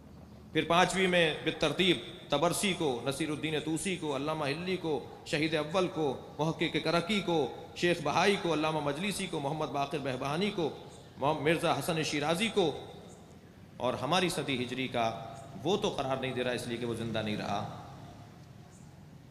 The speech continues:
اس صدی ہجری کا اگر کوئی مجدد ہے جس نے اسلام کو تجدید دی، اسلام کو تجدید کا کیا مطلب ہے؟ نیا اسلام؟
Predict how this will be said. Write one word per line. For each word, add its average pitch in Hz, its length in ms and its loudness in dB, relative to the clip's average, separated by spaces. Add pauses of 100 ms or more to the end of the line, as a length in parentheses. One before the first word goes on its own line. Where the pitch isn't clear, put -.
(640)
اس 135 160 -2
صدی 110 280 -2
ہجری 110 220 -4
کا 101 120 -4
اگر 95 140 -4
کوئی 101 180 -6
مجدد 135 500 -2
ہے 165 400 -4 (840)
جس 107 220 -4
نے 104 140 -2
اسلام 156 460 2
کو 160 120 -2
تجدید 156 520 -2
دی، 196 200 -4 (840)
اسلام 147 320 0
کو 147 80 -2
تجدید 151 340 0
کا 156 80 0
کیا 147 120 -2
مطلب 151 280 -2
ہے؟ 151 40 0
نیا 156 180 2
اسلام؟ 190 380 0